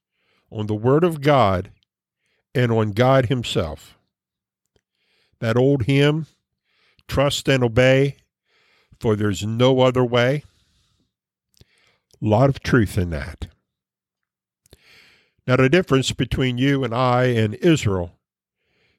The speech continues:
is that man called Jesus. When I stumble and disobey,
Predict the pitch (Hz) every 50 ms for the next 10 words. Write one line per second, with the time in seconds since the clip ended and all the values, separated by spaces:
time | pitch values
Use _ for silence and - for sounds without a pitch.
0 | _ _ _ - 120 107 98 117 120 127 151 156 131 135 151 151 151 147 147 135
1 | - - - 156 143 131 120 110 95 - 123 117 104 92 - - - 101 - -
2 | - - - - _ _ _ _ _ _ _ _ _ _ _ _ _ _ _ _
3 | _ _ _ _ _ _ _ _ _ _ _ _ _ _ _ _ _ _ _ -
4 | 135 131 160 180 214 196 - - - 190 190 196 185 196 196 208 196 180 139 117
5 | 117 113 117 156 - - 139 127 131 131 131 139 160 143